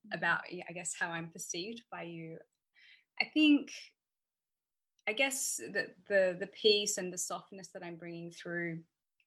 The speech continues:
Speaker 2: actually has come with a lot of work.
Speaker 1: Mm.
Speaker 2: Um, you know, not long ago, I, I realized that I'd actually been living a lot of my life in fear, from a fear-based state. And so I think that how that manifested for me was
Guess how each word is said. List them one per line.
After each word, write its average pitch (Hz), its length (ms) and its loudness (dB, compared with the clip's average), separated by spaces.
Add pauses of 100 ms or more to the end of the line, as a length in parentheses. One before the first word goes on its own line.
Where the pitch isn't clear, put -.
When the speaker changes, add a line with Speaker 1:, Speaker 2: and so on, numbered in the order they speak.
(280)
Speaker 2:
actually 214 340 2
has 214 140 -6
come 165 240 0
with 170 120 -4
a 170 40 -8
lot 165 160 -8
of 165 160 -8
work. 262 400 -4 (640)
Speaker 1:
Mm. 175 40 0
Speaker 2:
Um, 156 520 -6 (600)
you 175 120 0
know, 170 240 6
not - 280 6
long 185 160 10
ago, 185 200 4
I, 170 300 10
I 175 60 6
realized 165 500 4
that 165 80 4
I'd 156 100 6
actually - 340 2
been 180 80 2
living 160 200 0
a 160 60 0
lot 151 160 0
of 160 100 -8
my - 120 4
life - 260 2
in 156 120 6
fear, 170 460 4 (500)
from 170 120 4
a 160 40 4
fear-based 160 540 0
state. 156 300 4
And 156 140 2
so 165 160 -2
I 160 100 2
think 180 300 -2
that 175 240 4 (600)
how - 180 6
that 190 160 8
manifested 180 720 4
for 190 80 -4
me 160 220 2
was 151 640 2